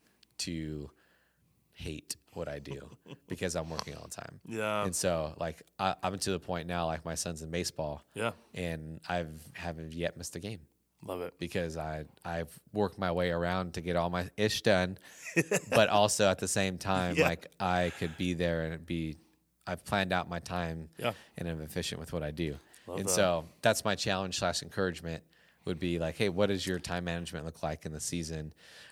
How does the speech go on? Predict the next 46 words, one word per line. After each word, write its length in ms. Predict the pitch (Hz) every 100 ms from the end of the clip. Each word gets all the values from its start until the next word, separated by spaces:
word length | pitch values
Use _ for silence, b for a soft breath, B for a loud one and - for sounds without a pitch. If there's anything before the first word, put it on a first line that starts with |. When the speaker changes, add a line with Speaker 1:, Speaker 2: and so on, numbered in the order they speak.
| -
Speaker 1:
Uh, 300 | 90 85 85
and 100 | 95
the 40 | 90
last 240 | 95 98
Speaker 2:
Mm. 40 | 98
Speaker 1:
thing 100 | 92
that 100 | 87
I'll 80 | 82
say 480 | - 92 82 80 - b b b
is 180 | 90 87
that, 220 | 87 82
'cause 140 | 85
I, 220 | 85 87 -
I've 200 | 90 -
heard 260 | 95 87
this 140 | 82 85
over 200 | 87 82
and 80 | 82
over 160 | 80
again 140 | 82 80
with 100 | 80
our 180 | 80
own 140 | 90 87
team, 300 | - 82 80
is 100 | 78
like, 120 | 80
"Oh, 80 | 98
it's 140 | 95
a 20 | 90
busy 220 | 87 82
season. 340 | - 90 85
It's 140 | 78 80
a 40 |
busy 220 | 85 78
season." 460 | - 92 85 80 80 B B B B -
Okay, 260 | 107 120 107
yeah, 140 | 107
but 200 | 92 78
seasons 440 | - 113 101 90 80 -
end. 380 | 85 73 69 - _ _
Speaker 2:
Mm. 400 | 104 98 95 92 85 b b b _ _ _
Speaker 1:
Seasons 480 | - - 120 117 113
are 60 | 110
supposed 320 | - 98 -
to 120 | -
end, 300 | 87 76 71